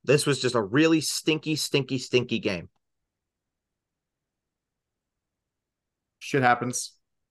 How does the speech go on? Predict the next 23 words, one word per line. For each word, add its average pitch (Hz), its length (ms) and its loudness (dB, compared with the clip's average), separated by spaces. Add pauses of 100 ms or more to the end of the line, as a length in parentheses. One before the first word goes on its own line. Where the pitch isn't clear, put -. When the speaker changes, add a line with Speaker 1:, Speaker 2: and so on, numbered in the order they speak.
Speaker 1:
Yeah, 147 320 8
Speaker 2:
Basically, 127 120 6
is 120 100 6
Speaker 1:
I - 20 10
Speaker 2:
the 151 40 8
Speaker 1:
mean, - 100 8
Speaker 2:
mo-, - 60 4
is 180 160 10
Speaker 1:
if 95 40 12
Speaker 2:
the - 60 8
Speaker 1:
you - 40 8
Speaker 2:
motto 127 200 10
Speaker 1:
want, 120 100 10
Speaker 2:
of 120 60 4
this - 80 -4
game. 127 260 0 (760)
Speaker 1:
if 151 120 4
you 160 80 4
want 190 220 6
the 190 120 0
encouraging 156 540 4
signs, 113 380 -4
though, 113 300 2